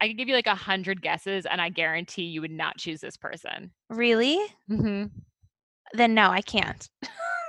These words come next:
Speaker 1: Carlton Banks.
Speaker 2: I read that. I read
Speaker 1: Well, then you
Speaker 2: that.
Speaker 1: should have been able to guess that.
Speaker 2: I d-, I wasn't thinking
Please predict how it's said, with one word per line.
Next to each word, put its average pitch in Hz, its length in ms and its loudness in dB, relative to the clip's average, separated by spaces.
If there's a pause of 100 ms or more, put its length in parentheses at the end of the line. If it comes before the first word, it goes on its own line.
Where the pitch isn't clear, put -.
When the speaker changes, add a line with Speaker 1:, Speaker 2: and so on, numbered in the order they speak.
(520)
Speaker 1:
Carlton 247 480 6
Banks. - 600 0 (440)
Speaker 2:
I 339 160 10
read 359 280 8 (100)
that. 226 400 8 (500)
I 247 340 10
read 311 200 8
Speaker 1:
Well, 277 80 8
then 320 120 8
you 370 100 10
Speaker 2:
that. - 60 6
Speaker 1:
should 285 140 10
have 262 80 6
been 247 100 4
able 233 200 4
to 214 80 0
guess 180 300 2
that. 147 320 2
Speaker 2:
I 294 140 8
d-, 269 160 2
I 285 80 6
wasn't 320 340 4
thinking 220 460 0